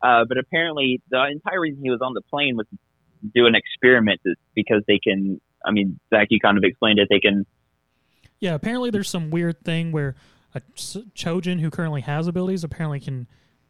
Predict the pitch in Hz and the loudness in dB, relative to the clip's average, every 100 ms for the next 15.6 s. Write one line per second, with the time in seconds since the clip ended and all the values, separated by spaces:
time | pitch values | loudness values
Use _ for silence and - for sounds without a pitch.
0 | - 151 151 - - - 131 151 - 190 | -6 -2 -2 -2 -6 -6 -6 -6 -4 -4
1 | 208 220 _ _ _ - - 151 127 - | -2 -6 _ _ _ -16 -8 -6 -6 -6
2 | 151 156 156 - 160 - 143 143 - 147 | -4 -2 -4 -6 -6 -2 -2 -2 -2 -2
3 | 139 127 - _ _ _ - 143 139 135 | -2 -6 -12 _ _ _ -10 -8 -6 -6
4 | 127 123 - _ - - - - 160 - | -8 -12 -16 _ -12 -12 -8 -6 -4 -2
5 | 185 180 185 190 190 - 202 208 240 247 | -4 -2 -2 -4 -4 -2 -4 -2 -4 -6
6 | _ _ - 151 147 160 156 143 - - | _ _ -10 -6 -4 -2 -2 -4 -6 -14
7 | - 165 156 160 151 - 160 156 147 131 | -8 -4 -4 -4 -6 -4 -2 -2 -2 -6
8 | 147 143 135 - 151 165 170 160 139 139 | -6 -4 -6 -6 -4 -2 -2 -2 -4 -4
9 | 131 113 139 123 - - 135 151 175 196 | -6 -6 -6 -6 -10 -8 -4 -4 -2 -2
10 | 214 214 226 247 - _ _ _ - 160 | -2 -2 -4 -6 -10 _ _ _ -6 -2
11 | 170 - 220 240 185 143 - 185 180 170 | -2 -2 -2 0 0 -4 -6 -4 -2 0
12 | 151 131 _ _ _ _ 165 160 - 151 | -2 -4 _ _ _ _ -6 -4 -4 -6
13 | - 160 143 - 160 139 123 151 139 139 | -4 -4 -4 -4 -4 -4 -4 -4 -4 -4
14 | 139 143 131 131 131 151 - 180 180 196 | -4 -4 -6 -4 -4 -4 -4 -4 -4 -4
15 | 202 196 - 208 220 - | -4 -4 -4 -4 -4 -6